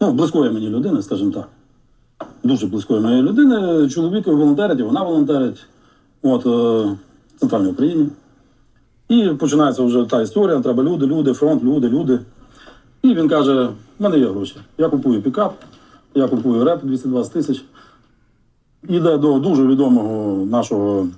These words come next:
підрозділу, командира його, аеророзвідки. І каже: «От пікап, за мої гроші, я його обслуговую, заправляйте. Ось реп». Жодна машина зараз на позицію без реба не виїжджає, принаймні от К два Верес виступав командиром батальйону отакий.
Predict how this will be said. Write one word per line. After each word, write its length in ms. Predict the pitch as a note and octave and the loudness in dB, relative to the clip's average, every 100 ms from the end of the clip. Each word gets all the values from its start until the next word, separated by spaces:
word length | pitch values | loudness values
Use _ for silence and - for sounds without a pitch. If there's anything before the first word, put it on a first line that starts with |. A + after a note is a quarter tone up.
| _ _ _ - | _ _ _ -2
підрозділу, 560 | A#3 A3+ F#3 E3 D3+ | 0 2 0 0 2
командира 400 | F#3+ B3 A#3 F#3+ | 2 2 2 0
його, 240 | E3 C#3+ C3 - _ _ _ _ - | 0 0 -2 -12 _ _ _ _ -2
аеророзвідки. 760 | B2+ A#2+ B2 C3+ B2 - B2 A#2 _ _ _ - | 0 2 2 0 -2 -2 -4 -4 _ _ _ 0
І 100 | D4 | 2
каже: 340 | F3 C3 A2 G2+ - | 2 0 -4 -8 -10
«От 240 | D#3+ C#3 - | -4 -4 -2
пікап, 360 | D#3+ A#3+ A3 - _ _ _ | -4 0 -2 -4 _ _ _
за 100 | C3 | -2
мої 240 | C#3+ B2 A#2+ | 0 2 2
гроші, 340 | F3 D3+ C3 - - - | 0 -2 -4 -6 -8 -2
я 60 | |
його 120 | C#3+ | 0
обслуговую, 540 | B2 - D#3+ F#3 C3 A#2 - | 0 -2 -2 0 0 -4 -6
заправляйте. 600 | C#3 C3 B2 A#2 G2 G#2 - _ - | -6 -2 -2 -2 -4 -8 -14 _ -2
Ось 200 | E3 C#3 | -2 0
реп». 260 | E3+ F3+ - - - _ | 0 -2 -6 -20 -20 _
Жодна 220 | B2+ D3 C#3 | -2 0 2
машина 280 | C#3+ F3+ | 0 0
зараз 220 | C#3 B2+ A#2 | 0 0 0
на 80 | |
позицію 320 | B2 C3 C#3+ A2 | -2 -2 -2 -4
без 120 | A2+ | -2
реба 200 | B2 A2+ | -2 -2
не 80 | A2 | -2
виїжджає, 340 | A#2 A#2 C3+ | -2 0 -2
принаймні 360 | - A#2 A#2 G#2 | -4 -8 -6 -6
от 140 | G#2 - - | -8 -10 -14
К 120 | - A#2 | -4 0
два 160 | B2 | 0
Верес 380 | A2+ A#2+ G#2+ - - - - | 2 0 -2 -8 -20 -16 -8
виступав 420 | G#2 A#2 B2 A#2+ | -6 -4 -2 -2
командиром 280 | A2 G#2 G2+ | -4 -4 -6
батальйону 400 | G#2 A2 G2+ G2 | -4 -2 -2 -2
отакий. 300 | F#2+ G2 | -4 -6